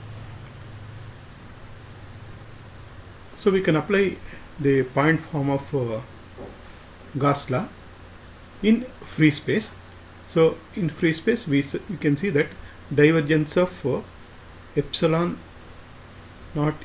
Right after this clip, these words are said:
E is equal to the total charge density at this point. And here the total charge density is here the sum of the free charge, uh,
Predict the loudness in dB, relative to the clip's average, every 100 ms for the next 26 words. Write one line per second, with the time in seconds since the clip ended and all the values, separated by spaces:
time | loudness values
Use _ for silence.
0 | 0 4 4 2 -10 -18 -18 -18 -18 -18
1 | -14 -4 2 2 2 0 2 0 -2 -8
2 | -18 -18 -18 -18 -18 -10 0 0 0 -12
3 | -18 -20 -20 -20 -20 -20 -18 -20 -20 -20
4 | -18 -18 -18 -18 -18 -18 -18 -18 -16 -16
5 | 2 4 6 4 0 -6 -16 -16 -16 -2
6 | 8 8 10 6 4 0 -2 -6 -16 -18
7 | -18 -20 -18 -18 -18 -6 0 2 2 0
8 | -4 -4 -6 -10 -14 -16 -16 -16 -6 2
9 | 6 6 6 0 2 4 6 4 4 4
10 | 4 6 4 4 2 2 0 -2 -12 -6
11 | 2 2 2 -4 -14 -16 -14 -14 -2 2
12 | 2 0 0 4 4 4 2 0 0 -8
13 | -14 -16 -14 -14 -14 -10 -6 -4 2 2
14 | 6 4 4 2 0 -2 -8 -6 -4 -4